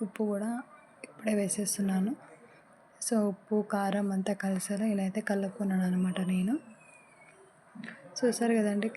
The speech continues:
క్యారెట్, చికెన్, టమాటా అన్నీ మెత్తగా ఇలా ఉడికాక కొంచెం అంత కారము, ఉప్పు అయితే వేసేసుకోవాలన్నమాట. ఇంకా ముందుగా మనం నానబెట్టుకున్న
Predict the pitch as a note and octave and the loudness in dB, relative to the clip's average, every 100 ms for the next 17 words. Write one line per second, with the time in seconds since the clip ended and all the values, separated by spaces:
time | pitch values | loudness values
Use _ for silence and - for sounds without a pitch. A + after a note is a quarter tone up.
0 | A3 G#3+ G#3 G3+ G#3 G#3+ A3 - A3 G#3+ | 2 2 2 0 -2 -4 -4 -4 -4 -2
1 | G#3 G3+ G#3+ G3 G3+ G3 F3+ G3 G3+ - | -2 -2 -4 -2 -2 -4 -6 -8 -8 -14
2 | - - - - - F#3+ F#3+ G3+ G#3+ G#3 | -20 -20 -20 -12 -4 0 2 2 2 0
3 | G3+ - G#3 A3+ G3+ G#3+ G#3+ - G3+ G3+ | -4 -6 -2 0 0 -2 -6 -8 -6 -4
4 | - G#3 G#3 C4 D#4+ - - - - - | -2 -4 -2 -4 -6 -10 -12 -12 -12 -8
5 | F#3+ F#3+ G#3+ G3+ G#3+ G#3+ G3 F#3 G3 A3 | -6 -4 -2 -2 -2 -2 0 0 0 2
6 | C4+ F#3+ - G3+ G3 A3+ A3 G3+ G#3 F#3+ | 2 0 -4 -4 -2 0 0 0 -2 -4
7 | - G#3+ G3 F#3+ F#3 F#3 F3+ F3 B3+ - | -2 -2 2 2 2 2 0 0 -2 -2
8 | - - - - - - - - - G3+ | -10 -20 -20 -20 -20 -20 -20 -14 -6 2
9 | G#3+ G3+ G3 F#3+ G3+ G#3+ G#3 G3+ G3 F#3+ | 4 4 4 2 2 4 2 2 0 0
10 | F#3+ G3 - G#3 G3+ | 0 -2 -2 -2 -4